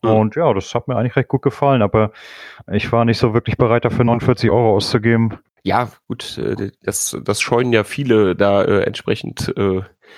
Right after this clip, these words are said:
Speaker 1: mal ein bisschen mehr Geld in die Hand zu nehmen, aber das hängt halt wahrscheinlich auch damit zusammen, äh,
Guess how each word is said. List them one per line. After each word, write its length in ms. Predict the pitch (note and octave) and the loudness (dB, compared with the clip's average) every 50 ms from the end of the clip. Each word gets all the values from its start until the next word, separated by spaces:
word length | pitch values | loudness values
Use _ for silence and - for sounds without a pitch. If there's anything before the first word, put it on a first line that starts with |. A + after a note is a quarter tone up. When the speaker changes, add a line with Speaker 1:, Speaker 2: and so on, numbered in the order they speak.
| - - - - - - | -20 -20 -20 -20 -8 -4
Speaker 1:
mal 100 | G2+ G2 | -2 -2
ein 80 | G2 | 0
bisschen 300 | G#2 A2+ - - A#2 G#2 G2+ - | -2 -2 -2 0 0 0 2 2
mehr 200 | G#2 G2+ G2+ G#2 | 2 2 2 2
Geld 200 | G#2+ G#2+ G#2 - | 2 0 0 0
in 80 | A2 G2+ | 0 0
die 60 | G#2 | 2
Hand 160 | G2 G2 A2 | 0 0 -2
zu 80 | - - | 0 0
nehmen, 160 | A2 A2 G#2 | 2 2 4
aber 160 | G2+ G#2 G#2 | 4 4 2
das 160 | G2+ G2 - | 2 0 0
hängt 200 | - A2 A#2 - - | 0 -2 0 0 0
halt 160 | G2+ G2 - | 0 0 0
wahrscheinlich 360 | G#2 G#2 - A2 G#2+ G2+ - | -2 -2 0 -2 -2 0 -2
auch 60 | - | -2
damit 260 | G#2+ - G#2 G#2+ G#2 - | 0 0 0 0 -2 -4
zusammen, 480 | - G2 G2+ G#2 G#2 G#2 G2+ G#2 G2+ | -6 -4 -2 0 0 2 2 0 0
äh, 280 | - - G2 F#2+ F#2 | 0 2 2 2 0